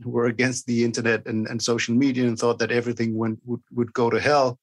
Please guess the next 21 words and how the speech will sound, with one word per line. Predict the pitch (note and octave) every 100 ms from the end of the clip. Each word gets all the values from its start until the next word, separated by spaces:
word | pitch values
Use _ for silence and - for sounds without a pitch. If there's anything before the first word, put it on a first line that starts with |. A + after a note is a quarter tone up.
| _ _ _ _ -
Uh, | C3 A#2+
and | C3 C3
look | C#3 C3
at | B2
how | B2+
great, | A#2+ B2 A#2+ A#2+ C3+
uh, | A#2+ A2+
things | A2 A#2+ A#2 A2
are, | A2 A2 G#2 - D#3
uh, | B2+ A#2
here | G#2 A#2 A2+
today | A2 A2+ A2+ A2
in, | B2+ A2 A2 - _ _ _
in | D#3+ A2+
the | A2
year | A2+ A2+
twenty, | - A2+ A2+
two | C3
thousand | B2 A2+ A2 A#2+
two | A#2+
hundred. | A2 A2 A2+ A2+